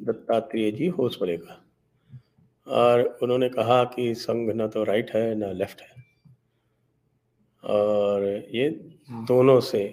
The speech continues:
ग्रहण करता है। तो आज संदीप देव जी हमारे साथ हैं और वो भी कम्युनिज्म के अच्छे जानकार हैं। थोड़ा बहुत मुझे भी ज्ञान है, उनके जितना तो नहीं, लेकिन हाँ है।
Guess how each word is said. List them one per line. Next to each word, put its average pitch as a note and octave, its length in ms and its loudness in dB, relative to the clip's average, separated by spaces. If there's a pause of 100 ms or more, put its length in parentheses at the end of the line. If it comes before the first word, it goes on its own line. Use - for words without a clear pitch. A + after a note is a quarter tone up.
(580)
ग्रहण G#2+ 380 -4
करता - 300 -12
है। - 140 -16 (1500)
तो A2+ 180 -2 (100)
आज A2+ 180 0
संदीप A2 360 -2
देव A#2+ 200 2
जी C3 140 0
हमारे A#2 240 0
साथ A#2 300 -2
हैं C#3+ 100 -6 (1600)
और F#2+ 760 -2 (500)
वो G#2+ 240 0
भी A#2+ 160 2 (480)
कम्युनिज्म A#2+ 460 0
के B2 100 -4
अच्छे A#2+ 240 -4
जानकार A2+ 440 -2
हैं। - 540 -20 (100)
थोड़ा G2 280 -2
बहुत G#2+ 320 4
मुझे A2 300 -2
भी A#2+ 120 0
ज्ञान A2 240 0
है, D3 60 -2
उनके A#2 340 -4
जितना A2+ 260 -2
तो A#2 140 -4
नहीं, D3 140 -4
लेकिन A2+ 340 -8
हाँ G#2+ 240 -6
है। - 100 0